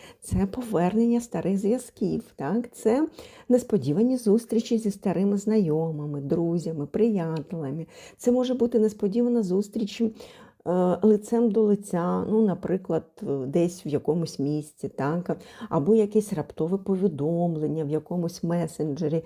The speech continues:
від давнього друга, або людина, яка давно не виходила на зв'язок. Іноді це можуть бути просто теплі спогади, що повертаються, так?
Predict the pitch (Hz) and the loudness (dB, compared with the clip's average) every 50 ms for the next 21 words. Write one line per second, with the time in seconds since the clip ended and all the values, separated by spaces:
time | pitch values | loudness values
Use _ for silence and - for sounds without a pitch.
0 | - - - - - - 151 170 160 147 156 180 175 170 175 165 160 175 175 170 | -8 -20 -20 -16 -6 -2 -2 0 0 0 0 0 2 2 0 0 0 0 0 0
1 | 165 170 151 139 160 139 147 165 170 170 180 165 156 143 131 156 160 - - - | 0 -2 -2 -2 0 -2 -2 -2 -2 -4 -4 -4 -6 -4 -4 -2 -4 -2 -2 -2
2 | 156 160 156 139 156 160 175 175 170 156 156 147 - 151 139 131 165 160 147 165 | -2 -2 -2 0 0 0 0 0 -2 -2 -4 -4 -2 -2 -2 0 0 0 0 0
3 | 156 151 151 156 160 170 165 156 151 - - - 151 151 - 156 147 151 151 143 | 0 0 0 0 0 -2 -2 -2 -4 -2 2 4 4 4 4 2 0 0 -2 -2
4 | 143 151 143 143 139 147 143 143 143 147 156 151 - - - 135 143 139 - - | -4 -4 -4 -2 -2 -2 -2 0 2 4 4 2 2 -2 -4 -6 -6 -6 -6 -10
5 | - - - - - - - - 262 240 - _ - 359 370 339 302 202 208 208 | -20 -20 -20 -18 -18 -16 -14 -14 -14 -14 -12 _ 0 2 4 4 6 6 4 4
6 | - 202 196 196 190 190 196 160 151 156 165 - - - - 196 208 214 233 294 | 2 2 2 2 4 4 2 2 2 2 0 0 -2 -6 -2 0 2 2 2 2
7 | 302 285 - - 214 214 - 226 214 214 - 208 202 - - - - 185 196 208 | 0 -4 -2 -4 -4 -2 0 -2 -2 -2 -2 -4 -4 -4 -6 -2 0 2 2 2
8 | 208 190 185 185 180 - - 190 185 - 185 165 170 175 - - - 190 180 185 | 2 0 0 -2 -4 -4 -6 -4 -4 -4 -4 -2 -2 -4 -4 -4 -4 -2 -2 0
9 | 180 170 160 175 175 - - - - - - 156 175 185 190 180 180 - | 0 0 -2 -4 -4 -6 -6 -6 -6 -6 -4 -4 -2 -2 -2 -2 -2 -2